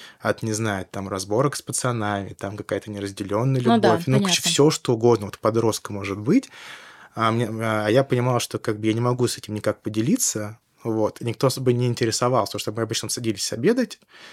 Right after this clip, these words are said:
Speaker 1: у меня спрашивали, как дела в школе. Я просто говорил, «Хорошо».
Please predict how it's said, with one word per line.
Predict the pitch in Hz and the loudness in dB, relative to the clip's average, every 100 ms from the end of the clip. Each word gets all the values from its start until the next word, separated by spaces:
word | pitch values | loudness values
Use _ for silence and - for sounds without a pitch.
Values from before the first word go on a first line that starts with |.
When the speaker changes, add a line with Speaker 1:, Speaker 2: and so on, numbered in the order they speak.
| - - | -20 -6
Speaker 1:
у | 110 | 0
меня | 127 | 0
спрашивали, | - 113 - 104 | 0 -2 -2 -4
как | - 180 | 0 4
дела | 143 127 | 4 4
в | 127 | 0
школе. | - - 95 - - _ - | -2 -6 -10 -10 -20 _ -6
Я | 104 | -2
просто | 110 - 104 | -2 -2 -6
говорил, | 104 95 | -6 -6
«Хорошо». | - 139 151 - - 117 | -2 -2 -2 -4 -8 -14